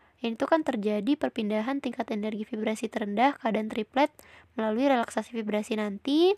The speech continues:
eh, bisa terjadi emisi foton yang energinya tuh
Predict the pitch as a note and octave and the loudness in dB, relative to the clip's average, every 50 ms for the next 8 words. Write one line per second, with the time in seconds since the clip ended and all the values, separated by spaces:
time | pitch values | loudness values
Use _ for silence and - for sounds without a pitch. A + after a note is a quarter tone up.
0 | _ _ _ - - - - - - - - A3+ A3+ A3+ A3 A3 A3 A3 A3 A3 | _ _ _ -20 -18 -18 -18 -18 -14 -6 -4 -2 0 0 0 0 0 0 0 0
1 | A3 A3 G#3 A3 D4 - E4+ D#4 - A3+ A3+ G#3+ G#3 C#4+ C4 A#3 A#3 A#3 - A3+ | 0 0 2 2 4 4 4 4 4 2 2 2 2 2 2 2 0 -2 -4 -6
2 | - - A#3+ G#3+ _ - A#3 B3+ D4 D4 C4+ B3 A3 G3+ G#3 G#3 G#3+ G3+ G3+ G#3 | -6 -6 -10 -10 _ -2 0 0 2 0 -2 -2 -4 -4 -4 -4 -4 -4 -4 -4
3 | G#3+ - D4+ D#4+ | -2 -2 -2 -2